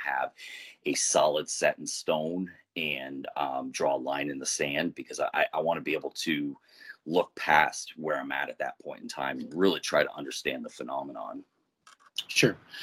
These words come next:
Speaker 2: Um, the, the thing that really strikes me about, you know, these legendary creatures, you know, like Bigfoot. You had Bigfoot, you got Yeti, you got Sasquatch, you have, uh, the Almas, you have, uh,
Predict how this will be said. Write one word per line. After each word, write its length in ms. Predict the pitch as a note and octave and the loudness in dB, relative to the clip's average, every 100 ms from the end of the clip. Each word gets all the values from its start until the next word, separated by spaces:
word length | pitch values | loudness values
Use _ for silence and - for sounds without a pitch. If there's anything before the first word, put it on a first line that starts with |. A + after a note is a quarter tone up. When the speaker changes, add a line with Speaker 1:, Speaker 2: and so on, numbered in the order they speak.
| - - - | -12 -6 8
Speaker 2:
Um, 420 | E3 D#3+ D#3+ D#3+ - _ _ - _ _ _ _ _ _ _ - | 12 12 12 12 8 _ _ -20 _ _ _ _ _ _ _ -4
the, 260 | E3+ G3 E3 | 6 10 12
the 160 | F3 | 12
thing 180 | E3+ C4+ | 12 12
that 120 | C#4+ | 12
really 180 | F3 E3+ | 12 12
strikes 760 | D#3 - - - D#3 D3 B2 - | 10 4 0 2 6 8 8 6
me 420 | B2 B2+ A#2 A2+ | 8 12 10 8
about, 520 | A2+ A2+ A2 G#2+ G#2+ - - | 4 6 6 6 2 -4 -12
you 120 | B2 A2 | 0 0
know, 80 | |
these 220 | G#2 G#2+ A2 | 4 2 4
legendary 460 | A2 A2 G#2+ G2+ | 6 8 6 4
creatures, 360 | F#2+ G2+ G#2 F#2+ | 0 0 2 2
you 80 | G2+ | 0
know, 60 | |
like 160 | F#2 - | -2 -2
Bigfoot. 300 | F#2+ - G2 - - - | -2 -2 -6 -4 -2 10
You 140 | G3+ | 12
had 200 | C4 F3+ | 12 12
Bigfoot, 520 | G3 E3 - F#3 C#3 | 12 12 12 12 12
you 100 | B2+ | 8
got 240 | D3+ D#3 C3 | 10 10 10
Yeti, 480 | C3 C3+ C#3 C3+ | 12 12 12 12
you 140 | B2+ A#2 | 12 12
got 220 | C#3 C3+ | 10 8
Sasquatch, 800 | - B2 A#2 - A#2+ A#2 A#2 - - - - | 6 4 4 4 4 6 4 2 -4 -12 4
you 200 | C3 C#3 | 10 10
have, 880 | - D3 C#3+ C#3 C#3 C3+ B2+ - - | 10 10 12 12 12 12 10 4 4
uh, 220 | C3+ C3+ | 8 10
the 180 | C3+ D#3 | 12 12
Almas, 680 | D3+ D3 D3 D3 D3 - C3+ | 12 12 12 12 10 6 8
you 200 | B2+ B2+ | 8 8
have, 720 | - B2+ B2+ B2+ A#2+ A#2 - | 8 10 10 10 8 4 -2
uh, 380 | A#2+ A#2+ A#2+ A#2+ | 2 4 4 2